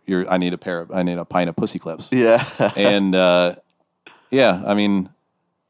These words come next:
Speaker 1: our whole goal is to make people feel uncomfortable. We have a sign that says, "This is not a safe place."
Speaker 2: Yeah. <laughs>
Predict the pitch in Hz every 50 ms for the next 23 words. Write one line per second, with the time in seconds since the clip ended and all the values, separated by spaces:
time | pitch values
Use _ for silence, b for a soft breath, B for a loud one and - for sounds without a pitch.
0 | _ _ _ _ - 110 113 131 139 127 98 101 107 110 104 90 - 95 95 95
1 | 90 - 101 104 95 98 95 101 92 87 85 - 113 120 - 85 90 85 85 87
2 | 90 92 - - - 104 104 110 107 98 92 87 - 101 95 90 90 85 82 -
3 | - - 104 101 98 98 87 87 95 92 87 85 - 92 87 - - 101 101 82
4 | - - - - _ - 117 110 - - -